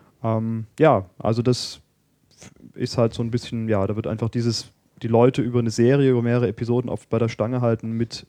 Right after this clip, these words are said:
übernommen. Aus meiner Sicht so geschäftsmäßig ganz clever.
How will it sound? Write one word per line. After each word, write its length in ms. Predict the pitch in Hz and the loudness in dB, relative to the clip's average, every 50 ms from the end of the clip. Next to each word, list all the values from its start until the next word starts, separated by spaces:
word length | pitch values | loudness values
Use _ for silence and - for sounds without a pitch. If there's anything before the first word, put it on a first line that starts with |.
| _ | _
übernommen. 600 | - 123 120 113 110 110 110 131 151 165 165 147 - _ - _ _ | -10 -4 -2 -2 0 0 -2 -2 -4 -8 -12 -16 -20 _ -20 _ _
Aus 240 | - - 123 120 - | 2 2 2 2 4
meiner 240 | 127 123 143 165 160 | 4 4 4 4 4
Sicht 200 | 143 147 143 - | 2 0 -4 -2
so 120 | - 127 120 | -2 -4 -2
geschäftsmäßig 720 | - 120 - - 143 - - - - 147 143 139 139 139 - | -2 -2 0 2 0 0 0 -6 0 2 2 2 2 -2 -4
ganz 200 | 127 120 117 - | -4 -4 -4 -6
clever. 360 | - - 120 107 95 92 | -2 -2 -2 -2 -2 -10